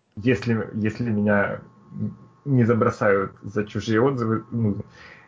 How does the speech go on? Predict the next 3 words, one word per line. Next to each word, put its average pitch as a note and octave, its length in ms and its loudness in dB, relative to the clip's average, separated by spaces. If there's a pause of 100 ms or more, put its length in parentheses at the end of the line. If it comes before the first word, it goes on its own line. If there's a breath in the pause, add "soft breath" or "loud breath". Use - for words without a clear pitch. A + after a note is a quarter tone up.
(140)
э, G#2 280 2 (1200)
как G#2+ 260 0
бы G#2+ 640 2